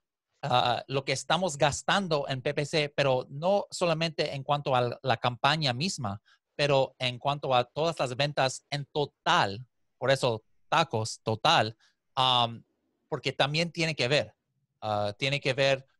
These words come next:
ah, lo que estamos haciendo, ah, en gran escala, ¿verdad? Ah,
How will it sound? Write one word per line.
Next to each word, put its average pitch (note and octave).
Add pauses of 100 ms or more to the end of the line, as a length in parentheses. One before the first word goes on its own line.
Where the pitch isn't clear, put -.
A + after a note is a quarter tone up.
(340)
ah, - (120)
lo B2+
que C3+
estamos D3
haciendo, C#3 (160)
ah, A2 (360)
en B2
gran C#3+
escala, C#3
¿verdad? A2 (480)
Ah, G2+